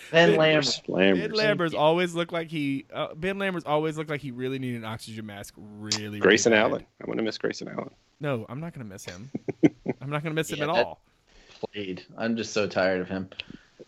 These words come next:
Speaker 2: Yeah, it would be nice
Speaker 3: Yeah.
Speaker 2: to have an A C C season without any, any Grayson drama. Um,
Speaker 3: Yeah, well.
Speaker 2: if only his father hadn't tried to assassinate J F K.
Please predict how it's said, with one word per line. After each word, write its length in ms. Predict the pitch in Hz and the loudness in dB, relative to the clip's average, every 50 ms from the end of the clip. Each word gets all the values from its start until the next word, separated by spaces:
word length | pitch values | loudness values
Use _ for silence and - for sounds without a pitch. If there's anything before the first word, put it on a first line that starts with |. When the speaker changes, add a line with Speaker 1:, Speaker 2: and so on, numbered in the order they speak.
| _ _ _ _ _ - - - | _ _ _ _ _ -20 -14 -6
Speaker 2:
Yeah, 140 | - 165 180 | -2 0 0
it 60 | 185 | 2
would 140 | 202 214 185 | 2 0 0
be 80 | 185 165 | 0 0
nice 220 | 160 156 147 143 | 0 0 0 0
Speaker 3:
Yeah. 60 | - | 0
Speaker 2:
to 60 | 147 | 0
have 160 | 139 131 117 120 | 0 0 0 -2
an 80 | 117 | -4
A 80 | 117 113 | -4 -6
C 140 | - - 117 | -6 -8 -10
C 160 | - 117 110 | -10 -10 -10
season 300 | - - 117 104 101 107 | -8 -8 -8 -8 -8 -8
without 200 | 104 104 101 101 | -8 -8 -8 -8
any, 200 | 101 101 101 90 - | -10 -10 -12 -14 -14
any 180 | - 117 104 101 | -12 -12 -10 -10
Grayson 500 | 98 101 101 98 98 - 101 98 104 110 - _ _ _ | -10 -10 -10 -10 -10 -10 -12 -12 -12 -14 -18 _ _ _
drama. 340 | - 107 101 101 98 98 98 - _ _ _ _ _ _ _ | -18 -16 -16 -16 -16 -18 -20 -20 _ _ _ _ _ _ _
Um, 400 | 113 107 104 104 104 101 101 101 - _ - - - - - | -14 -14 -12 -12 -12 -12 -14 -14 -16 _ -14 -12 -12 -10 -8
Speaker 3:
Yeah, 120 | - - - | -6 -4 -2
well. 260 | 71 69 65 64 - _ _ _ _ _ _ _ _ _ _ _ _ _ _ _ _ - - - _ - | 0 0 -2 -4 -8 _ _ _ _ _ _ _ _ _ _ _ _ _ _ _ _ -20 -20 -20 _ -10
Speaker 2:
if 140 | 160 147 180 | -4 -2 0
only 180 | 180 190 190 190 | 2 4 4 4
his 120 | 190 - | 4 2
father 300 | - 180 170 170 160 156 | 2 4 4 6 6 4
hadn't 220 | 156 156 143 139 | 2 0 -2 -2
tried 180 | 123 143 143 139 | -2 -2 -2 -2
to 60 | 139 | -2
assassinate 500 | 127 - - 135 127 123 - 120 113 110 | -4 -4 -4 -4 -4 -4 -4 -6 -6 -6
J 160 | 104 113 110 | -6 -8 -8
F 120 | 107 104 - | -8 -10 -12
K. 120 | - 104 | -12 -14